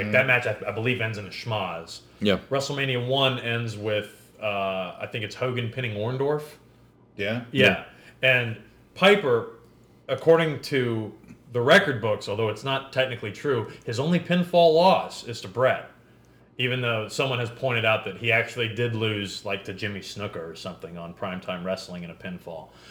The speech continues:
Speaker 3: Hmm.
Speaker 2: But, yeah, Piper, n-, like, he thought it would hurt his character so bad if he were to get pinned by Hogan.
Speaker 3: 'Cause one thing that we'll talk about when we get to WrestleMania eight is he wasn't that great of a wrestler.
Speaker 2: No.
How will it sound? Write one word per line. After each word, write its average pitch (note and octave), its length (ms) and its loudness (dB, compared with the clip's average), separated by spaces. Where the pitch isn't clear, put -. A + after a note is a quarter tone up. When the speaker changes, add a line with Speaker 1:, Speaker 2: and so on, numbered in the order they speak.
Speaker 3:
Hmm. A2+ 80 2
Speaker 2:
But, A#2+ 300 -2
yeah, B2+ 260 2
Piper, E3+ 460 4
n-, D3+ 280 -8
like, D#3+ 200 2
he D#3 160 2
thought F3+ 280 6
it D3 60 0
would B2+ 80 -2
hurt C3+ 300 0
his A2 120 -6
character G#2+ 480 -4
so G#2 240 0
bad - 360 -6
if - 300 -12
he D3 140 -2
were A2 160 0
to G2 60 -4
get F#2+ 200 -6
pinned F#2+ 240 -6
by F2 140 -2
Hogan. F2+ 340 -6
Speaker 3:
'Cause D#3+ 220 6
one D3+ 280 6
thing E3 240 6
that A#2 280 4
we'll A#2 180 4
talk A#2+ 320 4
about G2 380 4
when G2 120 2
we F#2+ 120 4
get F#2 200 2
to F#2 120 0
WrestleMania F2+ 500 0
eight F2+ 180 2
is E2+ 180 -4
he - 60 -10
wasn't E3+ 360 8
that C#3 60 4
great C#3+ 220 10
of A#2 60 2
a A#2 40 4
wrestler. C3 380 2
Speaker 2:
No. G#3 380 6